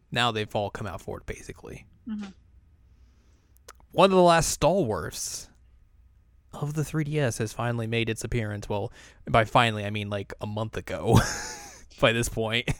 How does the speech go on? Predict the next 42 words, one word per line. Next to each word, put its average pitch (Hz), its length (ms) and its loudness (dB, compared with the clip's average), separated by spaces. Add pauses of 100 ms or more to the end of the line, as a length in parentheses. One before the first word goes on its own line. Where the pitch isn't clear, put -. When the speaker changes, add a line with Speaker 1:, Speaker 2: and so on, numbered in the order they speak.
(100)
Speaker 2:
We've 392 260 6
been 403 220 0
busy. 247 580 0 (400)
Speaker 1:
We've 156 200 10
had 175 160 8
a 160 40 6
lot 156 220 8
of 131 140 0
things 127 340 4
we've 113 120 0
had 117 120 0
to 110 60 -6
get 107 220 -4
to 110 180 -4
before 110 340 -2
we 107 80 -6
could 110 140 -10
talk 104 200 -4
about - 260 -8
this, - 280 -8
so. 92 400 -6 (1400)
Um, 104 400 -4
but 131 140 2
yes, 139 420 2
Speaker 2:
And - 0 -
they 120 40 -2
Speaker 1:
uh, 113 300 2 (100)
Speaker 2:
were 107 40 -12
Speaker 1:
the 120 120 -4
Speaker 2:
more 202 140 -4
fun. 208 540 -6 (480)
Speaker 1:
they 143 140 0
were, 170 260 2
they 165 140 6
were 170 80 6
a 175 40 4
little 202 180 4
bit 185 140 0
more 160 180 0
important, 95 520 -4
let's 95 140 -6
say. 101 460 -2